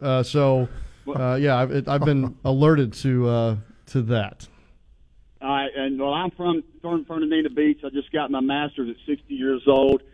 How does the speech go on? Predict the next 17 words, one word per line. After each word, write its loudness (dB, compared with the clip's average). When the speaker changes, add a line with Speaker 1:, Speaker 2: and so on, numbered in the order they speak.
Speaker 2:
You 4
know, 4
again, 0
uh, -6
I, -6
I -6
go -4
back -6
to -14
the -4
Otis 0
Boggs -4
days -2
where -6
Otis -2
would -2
go, 0